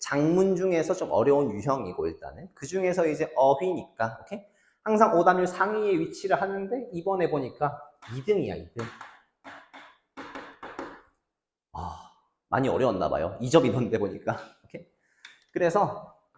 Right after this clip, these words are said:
일단 한번 같이 볼 수 있으면 볼 건데 아마 근데 내신 때문에 못 볼 것 같아요. 오케이? 우리 이제 수능 나가야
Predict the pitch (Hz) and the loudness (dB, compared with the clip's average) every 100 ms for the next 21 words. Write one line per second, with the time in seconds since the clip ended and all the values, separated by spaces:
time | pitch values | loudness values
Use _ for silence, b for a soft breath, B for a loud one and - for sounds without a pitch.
0 | b _ - 170 196 190 190 196 196 202 | b _ -8 -2 2 4 6 6 6 2
1 | - - - 170 - - 208 202 196 202 | -4 -14 -10 -8 -8 -6 -2 0 4 6
2 | 220 233 226 233 208 220 220 180 165 165 | 6 2 -2 -4 -2 0 0 4 4 4
3 | 190 185 185 156 156 151 123 110 165 147 | 2 4 2 4 2 2 0 0 0 -2
4 | 120 95 113 185 160 92 76 - 82 110 | -2 -4 -6 -6 -6 -6 -8 -12 -12 -12
5 | - _ 208 - _ _ _ _ _ _ | -16 _ -20 -20 _ _ _ _ _ _
6 | _ _ _ _ _ _ - 120 123 110 | _ _ _ _ _ _ -8 -4 -2 -2
7 | - - - 151 87 117 | -4 -8 -4 -2 4 4